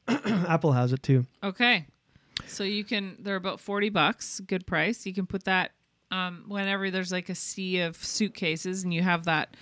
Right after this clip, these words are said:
Speaker 2: uh, black luggage like everybody has. If you have that on there, you'll be able to track where your,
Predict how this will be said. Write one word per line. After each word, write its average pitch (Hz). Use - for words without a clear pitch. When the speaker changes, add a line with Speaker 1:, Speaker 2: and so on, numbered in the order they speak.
Speaker 2:
uh, 185
black 190
luggage 208
like 175
everybody 185
has. 190
If -
you 175
have 170
that 160
on 170
there, 151
you'll 160
be 160
able 156
to 151
track 156
where 147
your, 131